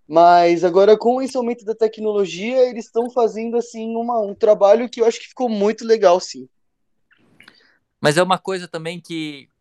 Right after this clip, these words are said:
Speaker 2: você falou bem, Pique, eles mudaram, né, no I T T F e W T T. Só que é uma coisa bem parecida com, com tênis, né?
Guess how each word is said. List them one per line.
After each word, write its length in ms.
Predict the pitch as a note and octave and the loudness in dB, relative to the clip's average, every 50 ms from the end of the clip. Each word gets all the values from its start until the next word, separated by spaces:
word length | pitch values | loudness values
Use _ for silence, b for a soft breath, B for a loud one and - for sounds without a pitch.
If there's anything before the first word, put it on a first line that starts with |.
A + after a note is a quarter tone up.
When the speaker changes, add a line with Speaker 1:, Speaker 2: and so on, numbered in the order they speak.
| _ | _
Speaker 2:
você 300 | _ _ C3 C#3 C#3 - | _ _ -18 -18 -18 -16
falou 240 | D#3 - D3+ D3 C#3+ | -14 -12 -10 -10 -10
bem, 180 | C3+ C#3+ D#3 E3 | -10 -10 -12 -12
Pique, 300 | D#3+ - C3+ A2+ - B2 | -14 -18 -20 -16 -14 -14
eles 220 | B2 A#2+ A#2+ A#2 | -14 -14 -14 -16
mudaram, 360 | B2+ C3+ C3 B2+ C3+ C3+ B2 | -16 -12 -8 -6 -6 -6 -6
né, 160 | A#2+ A#2+ A#2+ A#2 | -8 -12 -14 -14
no 100 | A#2 A2+ | -14 -14
I 40 | |
T 120 | A2 - A#2+ | -16 -16 -16
T 100 | - B2 | -12 -10
F 220 | A#2+ A#2+ A#2 - A#2+ | -8 -8 -8 -10 -14
e 160 | A2 G#2+ - | -16 -16 -18
W 360 | G#2 G#2 B2 A2+ A2+ A#2+ A2+ | _ _ -12 -10 -10 -12 -14
T 120 | A2+ - A#2 | _ -20 -20
T. 320 | _ - C#3 D#3+ D#3+ - _ _ _ _ _ _ _ _ _ _ _ _ _ _ _ | _ -8 -6 -6 -8 -10 _ _ _ _ _ _ _ _ _ _ _ _ _ _ _
Só 80 | - C#3+ | -18 -14
que 80 | - | -12
é 40 | D3+ | -10
uma 140 | D#3 D#3+ D#3 | -8 -8 -8
coisa 280 | - F3 E3 D#3+ D#3+ | -8 -8 -8 -8 -8
bem 180 | D3 D3+ E3+ F3+ | -10 -10 -12 -10
parecida 580 | - F3+ F3+ F3 E3 - - - F3+ E3+ F3 E3+ | -8 -8 -8 -8 -10 -14 -16 -16 -10 -8 -8 -8
com, 560 | - - F3+ F3 E3 E3 E3 E3 D#3+ D#3 D#3+ | -8 -10 -12 -10 -10 -10 -10 -10 -10 -12 -14
com 140 | - F3+ F3 | -14 -16 -12
tênis, 400 | - - E3+ F3 E3 C#3+ B2 A#2 | -6 -6 -6 -6 -6 -8 -12 -12
né? 180 | B2 B2+ B2+ | -12 -14 -14